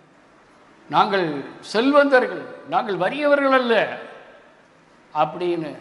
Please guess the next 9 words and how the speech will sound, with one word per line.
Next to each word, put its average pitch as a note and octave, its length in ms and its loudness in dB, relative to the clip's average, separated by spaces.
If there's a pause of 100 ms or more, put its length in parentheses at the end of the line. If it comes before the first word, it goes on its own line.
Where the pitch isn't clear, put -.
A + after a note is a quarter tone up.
(580)
சொல்றீங்க. D#3 500 -2 (680)
எங்க E3+ 220 -2
இருக்கு? F#3 260 2 (840)
லவோதியா F#3 520 2 (120)
சபையில E3+ 460 0
வெளிப்பாடு E3+ 540 2
மூணு F#3 160 -2 (120)
பதினாறுல F3 480 4
இருக்கு. C3 240 -10